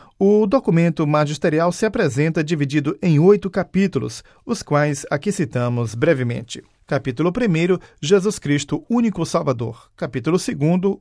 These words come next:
o Reino de Deus. Capítulo terceiro, o Espírito Santo, o protagonista da missão. Capítulo quarto, os imensos horizontes da missão ad gentes. Capítulo quinto, os caminhos da missão. Capítulo sexto, os responsáveis e os agentes da pastoral missionária.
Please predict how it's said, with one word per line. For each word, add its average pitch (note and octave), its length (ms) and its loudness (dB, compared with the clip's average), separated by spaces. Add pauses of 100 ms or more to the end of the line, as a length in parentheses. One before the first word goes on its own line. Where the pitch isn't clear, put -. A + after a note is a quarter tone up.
o B2+ 140 -6
Reino C3+ 400 2
de C3 100 -2
Deus. C#3 420 0 (280)
Capítulo F3 420 -2
terceiro, F#3+ 540 0 (260)
o B2 100 -2
Espírito G#3+ 460 -2
Santo, F3+ 440 0
o D#3+ 40 0
protagonista D3 800 -2
da C3 140 2
missão. C3+ 400 2 (320)
Capítulo D#3 420 0
quarto, F3 480 0 (220)
os B2+ 200 0
imensos D3 600 2
horizontes C3 640 0
da D3+ 100 2
missão D3 300 0
ad C#3 160 0
gentes. D3 600 0 (320)
Capítulo D#3+ 460 -4
quinto, F3+ 420 0 (180)
os - 180 -6
caminhos E3 460 4
da D3 120 2
missão. C3 400 -2 (280)
Capítulo D3+ 420 -2
sexto, C#3+ 440 -2 (180)
os A2+ 160 -4
responsáveis C3 1000 0
e D#3 60 0
os C#3+ 160 2
agentes C#3+ 580 2
da B2 140 2
pastoral C3+ 400 0
missionária. C#3+ 760 2